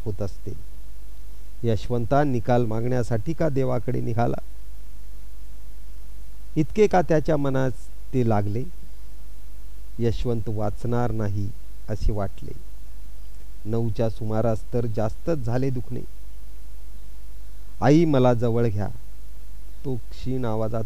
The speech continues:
म्हणाला. "माझ्याजवळ आहेस बाळ तू," आई म्हणाली. अशक्त व आजारी आईने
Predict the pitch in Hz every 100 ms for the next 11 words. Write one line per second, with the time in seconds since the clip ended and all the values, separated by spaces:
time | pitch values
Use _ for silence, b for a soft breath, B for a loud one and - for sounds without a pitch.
0 | - 92 98 107 - - - - - -
1 | b b b - 127 135 185 190 202 202
2 | 131 214 220 151 147 139 - 131 123 127
3 | - - - - - - - 117 113 104
4 | 117 101 104 - - - - - - -
5 | - 127 202 196 - 139 127 107 104 110
6 | 110 104 98 104 127